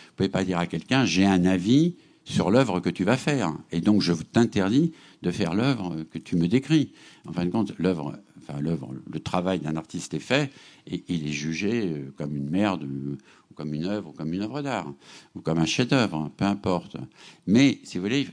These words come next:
il y a bien un moment donné où on fait la chose, et on est jugé sur la chose faite. Et la chose faite, elle, elle, elle nourrit la pensée. Vous voyez, c'est pas, euh, euh, grossier de faire et dire, bon, bah oui, d'accord, il fait, mais, euh, il faut quand même penser avant.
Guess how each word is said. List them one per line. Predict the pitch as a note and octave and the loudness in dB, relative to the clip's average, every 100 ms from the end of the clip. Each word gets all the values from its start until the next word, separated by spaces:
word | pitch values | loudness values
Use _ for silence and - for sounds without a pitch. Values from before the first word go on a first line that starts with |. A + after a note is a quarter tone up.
| - - | -14 -8
il | |
y | E2+ | -6
a | F2 | -4
bien | G#2+ A#2 | 0 2
un | |
moment | F#2 F#2 F2 | 2 0 -2
donné | A2 D3 B2 - | -2 -2 -4 -4
où | F#2+ F2+ | -2 0
on | E2+ | -2
fait | - - F3 D3+ | -4 0 4 6
la | G2+ | 4
chose, | - A2+ D3+ C#3+ B2+ _ _ _ _ - | 2 -2 -4 -8 -14 _ _ _ _ -4
et | F2 | 2
on | F2+ | 4
est | F#2+ | 4
jugé | G2 A2 C#3+ | 2 0 0
sur | C#3 - | 0 0
la | F#2 | -2
chose | - D#2 - | -2 -4 -4
faite. | - D#2 - - F#2 | -6 -6 -10 -10 -2
Et | |
la | F#2+ | 0
chose | F#2 - F2 - | 0 0 -2 0
faite, | - C#3 F3+ - A2 F2 - - - - | 2 4 2 2 0 0 -6 -20 -20 -12
elle, | - F#2+ - | -4 -4 -4
elle, | F#2 F2+ F#2+ C#3 - | -2 4 6 4 2
elle | F2+ E2 G2 | 0 4 10
nourrit | D3+ D#3 F#3+ F3 - - | 10 10 8 2 -4 -8
la | F2+ | -8
pensée. | - A2 - G2 F2+ _ _ | -4 -6 -4 -6 -8 _ _
Vous | - - | -16 -8
voyez, | F#2+ | -6
c'est | G2+ - | -4 0
pas, | G2+ A2 G#2+ E2+ | 4 6 6 6
euh, | D#2+ - - - D#2 | 2 0 -20 -12 -8
euh, | D2 | -4
grossier | D#2+ G2 - A#2+ | 0 0 2 0
de | F#2 D#2 | 0 -2
faire | - B2 D3 F2+ | 2 4 4 2
et | D#2+ | 0
dire, | D#2+ D2 | -2 -4
bon, | D#2 E2+ | -4 -6
bah | C2+ | -4
oui, | F2+ | -6
d'accord, | D#2 - D#2 | -6 -6 -8
il | C#2 | -8
fait, | - G#2+ | -4 -4
mais, | F2 C2 C#2 _ - _ - | -4 -6 -14 _ -20 _ -20
euh, | |
il | D2+ | -18
faut | - | -16
quand | - E2+ | -12 -8
même | D#2+ | -8
penser | - D#2 - | -6 -10 -6
avant. | F2 F2 D#2 | -8 -6 -8